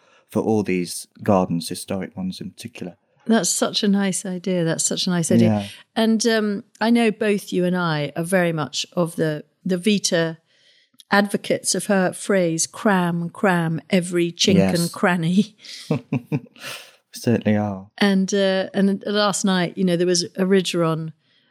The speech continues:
Speaker 2: all the way through over the steps. So even the paths and the steps are crammed with plants, and the walls were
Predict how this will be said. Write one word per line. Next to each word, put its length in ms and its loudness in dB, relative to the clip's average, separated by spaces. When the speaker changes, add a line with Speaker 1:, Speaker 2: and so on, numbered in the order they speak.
Speaker 2:
all 120 4
the 100 2
way 200 2
through 340 -4
over 160 0
the 100 -6
steps. 960 -4
So 180 0
even 320 2
the 80 0
paths 420 -2
and 100 -2
the 40 -4
steps 420 -4
are 60 -8
crammed 260 -2
with 140 -8
plants, 360 0
and 120 -2
the 60 -6
walls 500 0
were 160 -6